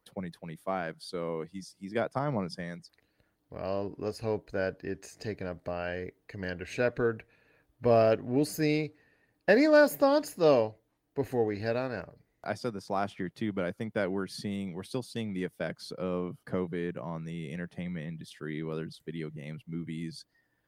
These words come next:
Speaker 1: whatever, all the stuff that was delayed and, you know, pushed into the next year, we're, we're still seeing those effects as things are being pushed into twenty twenty-three. So I am seeing twenty twenty-three being a huge year,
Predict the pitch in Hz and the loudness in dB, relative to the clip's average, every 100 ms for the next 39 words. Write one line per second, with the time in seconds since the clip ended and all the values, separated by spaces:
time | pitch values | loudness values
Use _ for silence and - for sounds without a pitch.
0 | _ - 90 87 85 85 87 82 - 92 | _ -4 -2 0 2 4 2 0 -4 -2
1 | 85 82 85 82 - 87 92 92 87 85 | 0 0 0 -4 -6 -2 0 0 0 -2
2 | 82 - - _ _ 82 80 85 82 - | -6 -10 -14 _ _ -12 -10 -6 -8 -6
3 | 101 92 - - 90 87 87 - 92 90 | -6 -6 -12 -12 -8 -6 -6 -6 -2 0
4 | 90 87 80 78 64 80 87 - 110 98 | 0 0 -2 -2 -4 -6 -8 -4 -2 -2
5 | - 101 95 87 85 78 - 95 87 - | -2 -4 -2 -2 -2 -4 -4 -2 -2 -6
6 | 85 - 87 82 78 76 - 87 - - | -8 -6 -8 -8 -12 -10 -4 -4 -4 -10
7 | 80 85 76 - 92 82 - 104 82 - | -12 -10 -10 -8 -6 -6 -4 -2 -2 -4
8 | 78 73 78 - 87 78 95 92 90 85 | -4 -4 -4 0 2 4 4 2 0 -4
9 | _ _ _ - - 156 180 117 135 117 | _ _ _ -6 0 2 4 2 2 2
10 | - 104 101 123 95 98 92 78 - 127 | 2 0 2 2 2 2 0 -4 -2 2
11 | 117 92 - 90 104 98 87 | 2 2 -2 -2 2 2 0